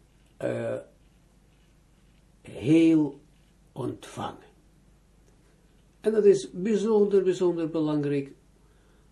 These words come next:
om dat te leren, want we hebben het steeds, zoals je hoort, wat de zoger zegt, en ook ik steeds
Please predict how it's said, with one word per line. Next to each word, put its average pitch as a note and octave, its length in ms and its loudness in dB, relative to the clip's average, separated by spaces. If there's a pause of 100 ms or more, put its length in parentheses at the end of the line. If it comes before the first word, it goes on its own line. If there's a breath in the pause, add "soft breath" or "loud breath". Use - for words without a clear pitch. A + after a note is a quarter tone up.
om C#3 220 0
dat C3+ 340 -4
te C3+ 160 -2
leren, F3 420 -2
want D3 320 -8 (100)
we E3 260 -4
hebben E3+ 360 -4
het E3+ 120 -8
steeds, F#3+ 640 -8
zoals E3+ 380 -10
je D#3+ 100 -4
hoort, D#3+ 460 -8
wat D#3 160 -8
de D3+ 100 -4
zoger D3 380 -6
zegt, C#3 340 -8
en C3 160 -10
ook C3+ 200 -12
ik C#3 160 -10
steeds D#3 580 -6